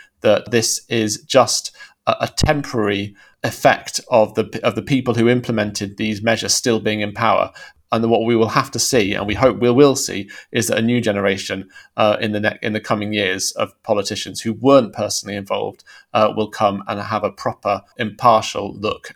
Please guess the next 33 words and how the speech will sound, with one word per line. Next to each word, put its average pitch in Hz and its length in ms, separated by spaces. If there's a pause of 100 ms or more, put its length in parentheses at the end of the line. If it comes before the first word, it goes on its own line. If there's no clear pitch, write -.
at - 280
what 107 180
actually - 300
happened 98 420 (280)
and 107 120
come 104 160
to 107 80
proper - 260
judgments - 420
about - 220
these 98 180
things. 57 380 (460)
Uh, 101 200
and 104 120
hopefully 131 420
look 101 220
back 107 220
on 110 80
all 107 180
of 101 140
these 104 300 (340)
honouring 107 540
and 104 160
rewarding 104 680
of 101 360
the 98 300
people 113 260
who 98 180 (220)
brought 104 220
about 107 220
all 52 120
these - 160
problems. - 520